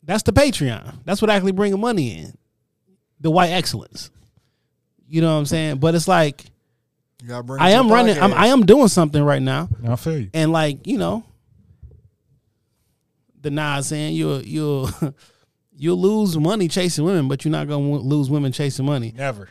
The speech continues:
Speaker 1: I don't know. <laughs>
Speaker 2: You know, you know what's crazy? I'm
Speaker 1: I
Speaker 2: kinda
Speaker 1: don't
Speaker 2: like,
Speaker 1: know.
Speaker 2: I'm kinda like the opposite side. Like, I do work a lot, right?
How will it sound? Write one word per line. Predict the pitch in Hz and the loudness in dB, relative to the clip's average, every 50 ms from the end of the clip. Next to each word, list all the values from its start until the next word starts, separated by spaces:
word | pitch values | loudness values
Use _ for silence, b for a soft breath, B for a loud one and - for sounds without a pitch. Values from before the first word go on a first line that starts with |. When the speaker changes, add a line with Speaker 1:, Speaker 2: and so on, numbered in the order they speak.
| - | -10
Speaker 1:
I | - 170 214 233 | -6 -4 -2 0
don't | 240 240 240 254 | 0 0 2 2
know. | 277 294 285 262 208 156 - - - 95 123 | 4 4 6 4 4 2 -2 -6 -8 -8 -8
<laughs> | - - 151 | -8 -8 -4
Speaker 2:
You | 170 220 226 202 - - | 0 0 2 2 0 -2
know, | 160 - - | -4 -4 -2
you | 180 180 | -2 -4
know | 220 233 226 | -2 -4 -6
what's | 202 190 - | -6 -6 -6
crazy? | - 220 233 240 226 185 196 180 | -6 -6 -6 -6 -8 -12 -14 -12
I'm | - | -8
Speaker 1:
I | 196 | -4
Speaker 2:
kinda | 196 208 233 247 254 | 0 2 4 4 4
Speaker 1:
don't | 262 262 | 4 4
Speaker 2:
like, | 277 302 | 4 4
Speaker 1:
know. | 311 320 311 311 302 294 277 247 202 165 | 4 6 6 8 10 10 10 10 8 6
Speaker 2:
I'm | 135 117 113 | 2 -2 -6
kinda | - 202 180 170 | -6 -6 -4 -4
like | 156 139 139 - | -4 -6 -6 -6
the | 139 | -6
opposite | 151 151 - 123 110 113 | -8 -8 -10 -12 -14 -14
side. | - - 123 113 110 104 | -12 -12 -12 -14 -14 -16
Like, | 98 98 - - | -18 -18 -14 -12
I | 165 - | -10 -8
do | 143 156 190 | -6 -6 -6
work | 170 147 156 165 165 - | -4 -6 -6 -8 -8 -10
a | 147 | -10
lot, | 151 170 170 135 131 | -10 -8 -8 -8 -8
right? | 135 139 151 160 | -8 -10 -10 -12